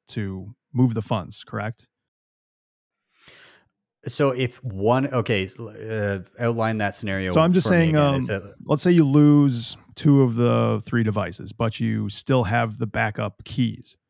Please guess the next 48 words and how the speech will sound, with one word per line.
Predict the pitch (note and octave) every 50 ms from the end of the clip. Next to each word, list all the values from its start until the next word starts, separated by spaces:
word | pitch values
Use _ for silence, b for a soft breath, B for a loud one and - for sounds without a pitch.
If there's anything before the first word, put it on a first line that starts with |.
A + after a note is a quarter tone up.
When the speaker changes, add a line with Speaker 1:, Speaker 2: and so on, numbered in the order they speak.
| _ _ _ _ _ _ _ _
Speaker 1:
So | - - C3+ B2+
in | C3
order | C3+ C#3 D3+ D3+
to | B2+ - C#3+
move | C3+ C3+
Speaker 2:
Yes. | C3 B2
Speaker 1:
those | B2 A#2+ A2+
funds, | - - - A#2+ A2 G#2 G#2 G#2 A2 - - - -
you | A#2 A#2+ B2+
can't | - - - D#3 D#3+ -
just | - D3 C3+ - -
use | C3+ C3 C3+ C3+ C3 C3 A#2+ A#2 - _ _ _ _ _ _ _ _ _ _ _ -
two | - D#3+ D3+ C#3+ C#3
of | B2+ A#2 A2
the | A#3+
keys. | - - - E3+ C#3 B2 A2+ G#2+ G#2+ G#2+ A2+ C3 C#3 - - _ _ _ _ _ _ _ -
You're | B2+ B2 C3
gonna | C3+ C3+ C3
need | B2+ C3 B2+ A2+
to | B2
use | A#2+ A#2+ A#2+ A#2+ G#2+ -
all | - - B2+ B2+ B2+
three, | A2+ - - C3+ C3+ B2+ B2 A#2 -
all, | - C#3+ D#3+ D3 -
you, | C3+ C3 - -
you | C#3 D3
have | D#3+ -
to | -
use | F3 D3 A#2+ -
all | - A#2+ B2+ C3 C#3 C#3
the | C3
seed | A#2 - B2+ B2 A#2
words | A#2+ A#2+ A#2 G#2+
from | - - A2+ A2 -
all | - - A#2+ B2 B2
of | B2 A2+
the | A2+ A2
devices. | G#2 A2 G2 G#2+ A2 A2+ - - A#2+ A#2
Is | A#2 G#2 G#2
that | A2+ A2+ G#2+ -
correct? | - A2+ A2 G#2 G2+ A#2 - _ - - _ _ _ _ _ _ _ _ _ _ -
In | B2+ B2+
order | B2 B2 A#2+ G#2+
to | - A#2
move | A2+ A#2 A#2
those | A2+ A#2 A2+ G#2 -
funds? | - A#2 G#2+ D3+
Speaker 2:
Um, | D#3 D3+ D3+ D3+ D#3 D#3 D3+ -